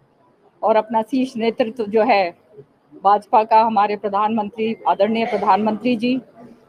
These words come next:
आदरणीय हमारे अमित शाह जी, आदरणीय हमारे पूर्व मुख्यमंत्री मनोहर लाल खट्टर जी, हमारे सीएम साहब, नायब सैनी जी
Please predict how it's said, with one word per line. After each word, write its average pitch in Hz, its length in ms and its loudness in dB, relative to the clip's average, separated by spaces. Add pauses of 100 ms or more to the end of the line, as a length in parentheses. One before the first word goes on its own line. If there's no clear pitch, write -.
(140)
आदरणीय 220 480 2
हमारे 214 440 2
अमित 208 240 -4
शाह 214 200 4
जी, 247 280 -6 (580)
आदरणीय 226 760 2 (140)
हमारे 208 280 0
पूर्व 233 240 0
मुख्यमंत्री 220 840 -2 (360)
मनोहर 220 260 2
लाल 240 200 6
खट्टर 254 380 -2
जी, 277 260 -6 (640)
हमारे 240 580 4
सीएम 269 400 -2
साहब, 247 760 2
नायब 220 260 0
सैनी 247 340 -2
जी 262 260 -2